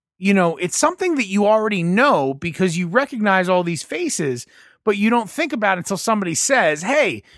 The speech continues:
you know, these were all in the Shield." And you're like, "Oh, I never watched the Shield." You should fucking watch the Shield. I've watched this series. So this was one of those that, um, uh, guys, don't do this. Don't ever do what I'm saying I did. But, like, I had an hour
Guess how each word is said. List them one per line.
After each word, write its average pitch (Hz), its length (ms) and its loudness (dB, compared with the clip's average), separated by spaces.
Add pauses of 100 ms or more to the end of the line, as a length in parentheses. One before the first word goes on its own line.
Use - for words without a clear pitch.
(120)
you 311 100 -6
know, 523 60 4 (120)
these 349 220 4
were 226 140 4
all 240 320 2
in 214 80 0
the 165 80 -2
Shield." 202 400 0
And 143 80 -8
you're 156 100 -2
like, 147 120 -2
"Oh, 208 240 2
I 131 80 -4
never 147 240 0
watched 190 260 0
the 175 80 -8
Shield." 123 300 -8
You 175 160 4
should 160 200 0
fucking 226 460 0
watch 196 280 2
the 147 100 -6
Shield. 143 420 -2
I've 208 240 0
watched 233 320 -2
this 208 140 -6
series. 190 520 -4 (300)
So 208 180 2
this 226 220 0
was 294 100 -4
one 254 200 4
of 226 40 0
those 202 380 4
that, 160 380 2 (380)
um, 156 440 2 (1500)
uh, 156 220 0 (640)
guys, 202 240 2
don't 277 240 0
do 156 180 -2
this. 151 160 -4
Don't 240 220 0
ever 175 260 2
do 147 340 0
what 139 220 -2
I'm 135 240 0
saying 139 380 -2
I 131 140 0
did. 127 320 0
But, 127 120 -6
like, 135 180 -2
I 185 100 -2
had 240 120 4
an 170 160 -4
hour 151 720 2